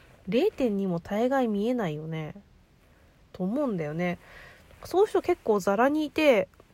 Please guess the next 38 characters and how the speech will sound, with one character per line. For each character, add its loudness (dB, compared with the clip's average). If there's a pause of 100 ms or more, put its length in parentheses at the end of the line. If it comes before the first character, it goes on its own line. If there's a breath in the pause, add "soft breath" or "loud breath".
(100)
そ 0
れ 2
普 -10
通 0 (120)
に、 2 (100)
そ -8
れ 2
で -2
ず -6
っ -8
と -6
裸 2
眼 -2
で -4
過 -4
ご -4
し -10
て -4
る -6 (100)
ん -8
で -10
す -18
っ -20
て。 -2 (1300 loud breath)
す -6
ご 2
い 2
世 4
の -2
中 -2
ぼ -2
や 0
け -4
て -4
る -6
よ -2
ね -2
っ -12